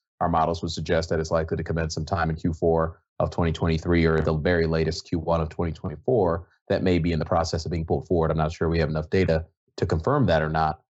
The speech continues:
But ultimately, I think the number one thing that I think market participants are missing is they're debating soft landing versus mild recession, where we're debating mild recession versus severe recession. And I think that's some, that's a, that's a, that's a debate that the market is eventually gonna be forced to have,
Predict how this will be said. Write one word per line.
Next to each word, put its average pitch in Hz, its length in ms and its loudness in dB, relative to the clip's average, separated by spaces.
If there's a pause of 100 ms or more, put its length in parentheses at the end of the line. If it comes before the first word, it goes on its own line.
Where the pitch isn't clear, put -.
(120)
But 101 80 2
ultimately, 104 480 -2
I 85 80 -2
think 90 280 -6
the 87 60 -4
number 92 220 -2
one 87 160 -4
thing 90 220 -4
that 80 160 2
I 82 100 0
think 101 320 -8
market 87 320 -2
participants 82 560 -8
are 80 60 -6
missing 87 580 0 (320)
is 87 320 0 (280)
they're 131 180 4
debating 104 800 -2
soft 92 320 0
landing 90 340 -2
versus 87 220 -4
mild 87 240 0
recession, 87 560 -4 (220)
where 92 180 2
we're 139 260 2
debating 87 420 -2 (220)
mild 101 260 0
recession 87 440 -6
versus 85 220 -10
severe 95 340 -6
recession. 78 480 -8 (300)
And 85 100 -6
I 85 80 -2
think 85 220 -6
that's 85 220 0
some, 85 200 -2
that's 87 180 -2
a, - 100 -6
that's 85 180 -2
a, 82 240 0
that's 85 180 -4
a 80 260 -4 (400)
debate - 1000 -4
that 80 100 -6
the 85 60 -2
market 87 320 -2
is 80 100 -6
eventually 85 340 -6
gonna 82 140 -4
be 80 120 -6
forced 90 360 -8
to 82 80 -2
have, 82 420 0